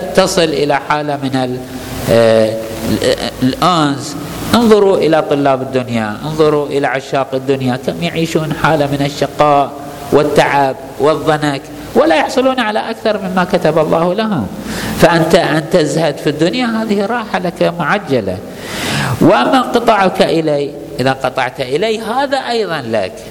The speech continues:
أما انقطاعك إلي فتعززك بي، أنت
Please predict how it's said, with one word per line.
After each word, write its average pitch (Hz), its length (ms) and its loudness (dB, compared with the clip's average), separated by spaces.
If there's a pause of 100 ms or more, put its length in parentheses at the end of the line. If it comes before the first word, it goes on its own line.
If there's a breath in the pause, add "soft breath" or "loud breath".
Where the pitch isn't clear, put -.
أما 120 140 -2
انقطاعك 123 580 0
إلي 139 200 -2
فتعززك 208 800 -4
بي، 180 380 -2 (840 loud breath)
أنت 208 520 2